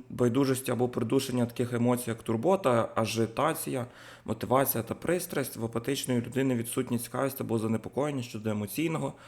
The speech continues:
соціального, бу-, духовного, філософського, віртуального або фізичного життя і світу. Ну, тобто, е, в апатичних людей може бути відсутнім почуття мети, цінності або сенсу життя. Е, прояв-, можуть проявляти нечутливість,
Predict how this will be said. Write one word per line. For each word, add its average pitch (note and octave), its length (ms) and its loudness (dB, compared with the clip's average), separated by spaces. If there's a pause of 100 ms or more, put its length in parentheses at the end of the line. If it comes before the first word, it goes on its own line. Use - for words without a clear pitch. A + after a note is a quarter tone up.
(360)
соціального, C#3+ 540 2
бу-, A#2 220 -4
духовного, C#3+ 560 2
філософського, A#2+ 680 -2
віртуального A#2+ 580 2
або G#2+ 180 0
фізичного A#2+ 560 -4
життя A#2 280 -2
і A#2+ 60 0
світу. G2 420 -6 (640)
Ну, A#3+ 80 -4
тобто, F3 640 4 (140)
е, - 20 -4
в C3 300 2
апатичних C3+ 560 2
людей B2 220 2
може B2 240 0
бути A#2+ 280 -2
відсутнім A#2 500 0
почуття A2+ 380 -2
мети, C3 420 2 (200)
цінності D3 520 -4
або A2+ 180 0
сенсу A#2 380 0
життя. F#3+ 480 -2 (840)
Е, A#2+ 100 -4
прояв-, C3 420 2
можуть C#3 320 2
проявляти C3+ 440 4
нечутливість, B2+ 920 -2